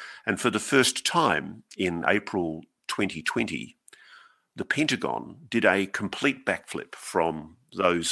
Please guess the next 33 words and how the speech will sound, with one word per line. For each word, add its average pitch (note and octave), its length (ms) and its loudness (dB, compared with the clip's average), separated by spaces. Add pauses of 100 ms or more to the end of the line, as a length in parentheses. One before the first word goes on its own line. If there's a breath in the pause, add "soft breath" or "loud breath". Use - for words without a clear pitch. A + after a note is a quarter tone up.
(120)
statements D2 540 0
that E2+ 120 0
had D2 120 -4
been D#2+ 260 -2
made E2 300 4
in D2+ 140 -4
Project - 480 -2
Blue E2 160 2
Book. - 260 -12 (880 loud breath)
They B2 180 6
acknowledged F2 680 2
that - 160 0
they E2+ 160 2
could - 420 -2
not F2+ 320 -2
prosaically E2+ 840 2
explain E2 680 -2 (560)
the F#2+ 100 -2
videos, F2 680 -2 (120)
the D#2+ 100 -6
YouTube E2+ 640 -2
videos D#2+ 640 0
that - 200 -6
were D#2 180 -4
leaked D#2+ 440 -2
to - 120 -4
the D2 120 -4
New D#2 140 -2
York D#2+ 280 -2
Times D#2 420 -4
that - 180 -8
turned F2 380 0
out D#2 260 2